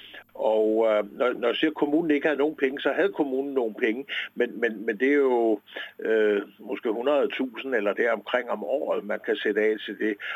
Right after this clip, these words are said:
Og hvis man sammenligner det med kulturhuse andre steder, så er det jo et meget lille beløb.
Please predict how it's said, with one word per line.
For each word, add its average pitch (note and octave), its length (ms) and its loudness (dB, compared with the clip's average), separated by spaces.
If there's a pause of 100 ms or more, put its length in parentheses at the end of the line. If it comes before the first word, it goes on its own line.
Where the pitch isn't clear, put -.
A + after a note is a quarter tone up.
(120)
Og - 100 -10
hvis G#2+ 160 -4
man A2 140 -2
sammenligner B2+ 520 0
det A2+ 140 -2
med C3 100 0
kulturhuse B2 880 0
andre C3 340 0
steder, G2 420 0
så A2 120 -2
er G#2+ 40 2
det G#2 100 -2
jo G#2+ 40 4
et F#2 80 -4
meget G2+ 260 0
lille G2 300 -6
beløb. F#2 540 -6